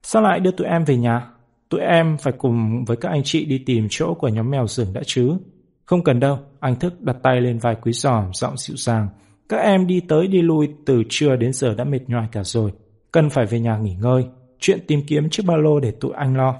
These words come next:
Tiểu Long ngồi băng sau chồm lên nơm nớp hỏi, "Thế các anh có chắc sẽ tìm được chiếc ba lô trước khi trời tối không đấy?"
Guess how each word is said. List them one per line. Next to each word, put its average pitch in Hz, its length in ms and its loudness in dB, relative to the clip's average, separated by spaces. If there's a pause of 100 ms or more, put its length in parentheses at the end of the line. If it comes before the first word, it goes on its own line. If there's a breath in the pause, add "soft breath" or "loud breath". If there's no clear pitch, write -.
(1040)
Tiểu 160 120 4
Long 165 220 4
ngồi 143 200 2
băng 143 340 0
sau 139 280 0
chồm 117 240 0
lên 120 220 0
nơm 117 200 -2
nớp 156 160 -2
hỏi, 127 200 2 (480 loud breath)
"Thế 190 80 -2
các 196 120 -2
anh 175 180 2
có 156 140 0
chắc 196 220 -4
sẽ 214 120 -6
tìm 127 360 0
được 110 160 -2
chiếc 190 180 -8
ba 143 120 0
lô 139 340 0
trước - 200 -8
khi 156 120 0
trời 120 160 -4
tối 120 260 0
không 127 180 -2
đấy?" 123 240 0